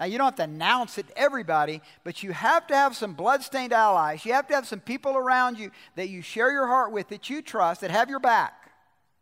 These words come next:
And God will come and he'll bring his healing, his supernatural healing in your life. Well, he's saying, "God's sovereign over my life." Folks, God's sovereign over your life.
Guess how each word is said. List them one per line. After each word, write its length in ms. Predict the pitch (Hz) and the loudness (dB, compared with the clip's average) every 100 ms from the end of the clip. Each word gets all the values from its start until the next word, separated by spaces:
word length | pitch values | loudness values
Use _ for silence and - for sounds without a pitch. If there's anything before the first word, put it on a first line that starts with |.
| _ _ _ _ _ _ _ _ _ _ _ - | _ _ _ _ _ _ _ _ _ _ _ -18
And 120 | 139 | -6
God 540 | 151 185 190 165 135 117 113 | 0 4 4 4 2 -4 -16
will 80 | 123 | -20
come 400 | - 180 170 139 | -10 -6 -4 -6
and 80 | 127 | -10
he'll 100 | 135 | -12
bring 260 | 143 151 | -12 -12
his 120 | 135 | -14
healing, 360 | 160 139 113 95 _ _ _ _ _ _ | -14 -14 -14 -18 _ _ _ _ _ _
his 160 | 143 | -16
supernatural 580 | - 147 143 135 123 127 | -14 -14 -12 -10 -12 -14
healing 340 | 113 131 117 113 | -14 -12 -12 -14
in 60 | |
your 120 | 107 | -16
life. 260 | 113 117 92 - | -12 -12 -14 -12
Well, 120 | 147 | -8
he's 140 | 233 | -8
saying, 440 | - 285 277 220 170 - _ _ | -2 0 2 0 -4 -20 _ _
"God's 340 | - 240 233 185 | -4 0 0 0
sovereign 520 | - 226 214 190 185 | -6 -2 -2 -4 -6
over 220 | 185 170 | -8 -8
my 120 | 170 | -8
life." 320 | 156 151 117 - _ _ _ _ _ - | -6 -8 -10 -14 _ _ _ _ _ 0
Folks, 500 | 254 262 180 - - - | 2 4 0 -8 -20 -6
God's 300 | 208 240 185 | 0 0 -2
sovereign 680 | - 247 247 262 214 170 - - | -2 2 2 2 -2 -10 -12 -6
over 480 | 226 240 185 202 156 | -4 -4 -4 -8 -8
your 160 | 180 180 | -12 -10
life. 560 | 196 208 143 - - | -6 -6 -8 -14 -20